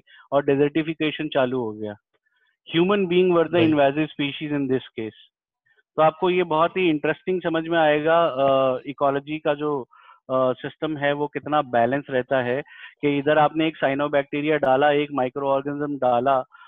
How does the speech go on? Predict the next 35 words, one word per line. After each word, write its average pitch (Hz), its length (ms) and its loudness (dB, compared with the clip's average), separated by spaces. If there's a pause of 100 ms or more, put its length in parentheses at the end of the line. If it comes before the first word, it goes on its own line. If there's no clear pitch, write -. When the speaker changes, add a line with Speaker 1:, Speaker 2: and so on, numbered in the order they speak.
Speaker 1:
और 135 160 0
उधर 143 160 -4
पूरी 143 280 -10
की 151 100 -12
पूरी 143 280 -8
इकोलॉजी 131 540 -6
जो 143 80 -4
है 135 100 -2
वो 143 120 0
डिरेल 131 400 0
हो 120 140 -8
गई, 110 200 -8 (680)
या 143 120 4
फिर 147 180 -2
ये, 143 320 0 (140)
अ, 135 80 0
ऑर्गेनिज्म 139 840 2
ही 151 160 -2
आपका 139 300 0
मर 127 200 -2
गया। 110 260 -4 (420)
जो 147 100 0
फ्लोटिंग 165 440 -2
आइलैंड 147 420 2
है, 143 140 2
फाइटोरिड 151 580 0
टेक्नोलॉजी 139 520 -6
है, 143 120 -4
बहुत 165 260 0
सारी 208 200 -2
ऐसी 185 220 -2
टेक्नोलॉजीज 165 580 -6
हैं 147 180 0
मार्केट 151 360 -2 (100)
में 139 120 -8